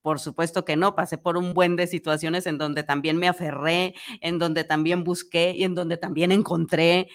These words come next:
Entonces, por supuesto que no es sencillo llegar a un punto, pero, pero sí es bien importante que ya cuando te estás dando cuenta de lo que quieres y no quieres en tu vida,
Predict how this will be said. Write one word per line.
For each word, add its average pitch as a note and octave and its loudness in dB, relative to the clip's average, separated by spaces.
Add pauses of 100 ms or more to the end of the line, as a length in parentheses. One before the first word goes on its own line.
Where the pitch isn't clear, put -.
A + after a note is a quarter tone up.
(200)
Entonces, A3 -2 (460)
por A#3 -4
supuesto A#3+ -8
que C4 -4
no A#3 -4
es A#3+ -6
sencillo B3 -4
llegar F#3+ -2
a G3+ 0
un G3+ -4
punto, C4 -4
pero, D3+ -2 (560)
pero G#3 0
sí C4 0
es C4 0
bien B3+ -2
importante A3 -2
que F#3+ -6
ya F#3+ -2
cuando G3+ -2
te - -8
estás F#3+ -4
dando G#3+ -4
cuenta G3 -2
de D#3+ -2
lo D3+ -4
que D3+ -10
quieres G3 -6
y E3+ -4
no E3+ -4
quieres F#3 -8
en D#3 -2
tu D3+ -8
vida, F3 -2